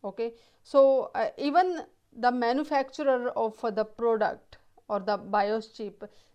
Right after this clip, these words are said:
they are, uh, uh, offering their upgraded Bi-, bios version, and if, uh,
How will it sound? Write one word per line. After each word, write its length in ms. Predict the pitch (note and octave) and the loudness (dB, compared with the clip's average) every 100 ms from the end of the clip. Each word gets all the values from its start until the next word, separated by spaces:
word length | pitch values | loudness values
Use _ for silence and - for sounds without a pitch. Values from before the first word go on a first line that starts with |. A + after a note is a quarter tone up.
| - | -6
they 220 | B3 C4 | 2 2
are, 380 | - A#3 G#3+ A3+ | 4 0 0 -2
uh, 140 | A3+ G#3 _ _ _ | -4 -6 _ _ _
uh, 240 | - A3 G#3 - - | -2 0 0 -4 2
offering 640 | D4 C#4+ E4+ F4+ F4 D#4+ - _ _ - | 2 2 -6 -4 -4 -8 -12 _ _ -2
their 240 | A#3+ C4+ C4+ | 2 2 2
upgraded 800 | D4 D4 C4 D#4+ E4 D4 D#4+ C#4 C#4 _ _ G#3+ | -2 -2 -6 -4 -4 -4 -6 -8 -12 _ _ -4
Bi-, 340 | G#3+ G#3 A3+ - | 0 2 0 -4
bios 400 | G#3 A3 A#3 A#3 | 2 2 4 0
version, 640 | A#3 A3+ A#3+ B3 G3 E3 G3 _ _ _ - | 0 0 2 0 -4 -6 -18 _ _ _ -8
and 340 | A#3 A#3 A#3 - _ _ _ _ | -2 -2 -2 -8 _ _ _ _
if, 240 | D#4 D4+ D#4 | -6 -6 -8
uh, 420 | C#4 - B3 | -8 2 4